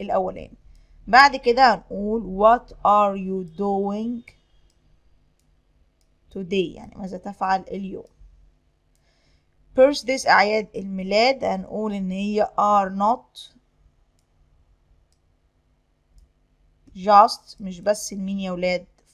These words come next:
For children، لا، كمان للبالغين.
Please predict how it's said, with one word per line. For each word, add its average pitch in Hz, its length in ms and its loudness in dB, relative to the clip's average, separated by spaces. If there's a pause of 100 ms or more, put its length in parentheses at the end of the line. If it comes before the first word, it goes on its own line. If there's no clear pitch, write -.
For 196 300 -4 (300)
children، 196 440 -10
لا، 175 380 -6
كمان 185 400 -8
للبالغين. 180 720 -8